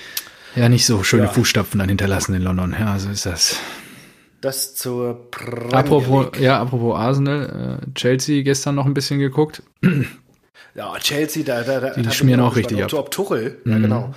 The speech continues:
Speaker 1: Tuchel
Speaker 2: Ob
Speaker 1: können wir
Speaker 2: Tuchel
Speaker 1: auch
Speaker 2: da
Speaker 1: gleich.
Speaker 2: vielleicht zuschlägt. Das wäre natürlich
Speaker 1: Gibt ja jetzt
Speaker 2: interessant.
Speaker 1: diverse Szenarien. Tuchel wurde ja am Heiligabend quasi beurlaubt. Haben wir ja auch noch nicht
Speaker 2: Ja,
Speaker 1: diskutiert
Speaker 2: und die
Speaker 1: darüber.
Speaker 2: haben's ja erst, die haben's ja erst jetzt bestätigt irgendwie, ne?
Speaker 1: Ach so, okay. Wusste
Speaker 2: Als sie
Speaker 1: nicht.
Speaker 2: Pochettino, äh,
Speaker 1: Ach so, doch,
Speaker 2: vorgestellt
Speaker 1: stimmt. Ja.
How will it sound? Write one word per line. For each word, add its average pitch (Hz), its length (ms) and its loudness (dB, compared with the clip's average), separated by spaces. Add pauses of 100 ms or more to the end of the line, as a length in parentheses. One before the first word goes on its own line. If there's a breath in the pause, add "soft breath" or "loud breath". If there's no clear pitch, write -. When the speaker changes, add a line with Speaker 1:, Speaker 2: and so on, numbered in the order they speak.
(120)
Speaker 1:
Tuchel 131 240 2
Speaker 2:
Ob 120 60 2
Speaker 1:
können 120 140 0
wir 120 80 2
Speaker 2:
Tuchel 110 120 -2
Speaker 1:
auch - 40 -8
Speaker 2:
da - 60 -4
Speaker 1:
gleich. 123 40 -4
Speaker 2:
vielleicht 107 360 -8
zuschlägt. 131 560 -10 (440 loud breath)
Das 127 200 -10
wäre 147 120 -2
natürlich 143 340 -6
Speaker 1:
Gibt 147 140 4
ja 180 80 6
jetzt 165 60 6 (120)
Speaker 2:
interessant. 160 60 -2
Speaker 1:
diverse 147 400 4
Szenarien. 117 440 0
Tuchel 143 220 0
wurde 135 220 2
ja 120 40 2
am 120 120 -2
Heiligabend 123 580 0
quasi 120 300 -2
beurlaubt. 135 560 -2 (240)
Haben 127 100 -6
wir 123 80 -4
ja 107 80 -2
auch 110 80 -2
noch 120 120 0
nicht 120 180 -4
Speaker 2:
Ja, 131 140 0
Speaker 1:
diskutiert 143 280 2
Speaker 2:
und 135 60 -2
die 139 80 2
Speaker 1:
darüber. 147 80 4
Speaker 2:
haben's 147 160 -2
ja 135 80 0
erst, 120 280 -6
die 120 80 -6
haben's 107 120 -6
ja 117 80 -4
erst - 160 -8
jetzt 110 280 -8
bestätigt - 560 -6
irgendwie, 95 380 -12
ne? 107 180 -8
Speaker 1:
Ach 139 120 2
so, 190 180 4
okay. 143 240 -4 (240)
Wusste 127 200 -4
Speaker 2:
Als 131 100 -2
sie 131 80 2
Speaker 1:
nicht. 120 80 -10
Speaker 2:
Pochettino, 147 800 0
äh, 113 580 -2
Speaker 1:
Ach 139 120 4
so, 139 160 4
doch, 131 140 2
Speaker 2:
vorgestellt 110 280 -4
Speaker 1:
stimmt. 104 160 -6
Ja. 107 100 -2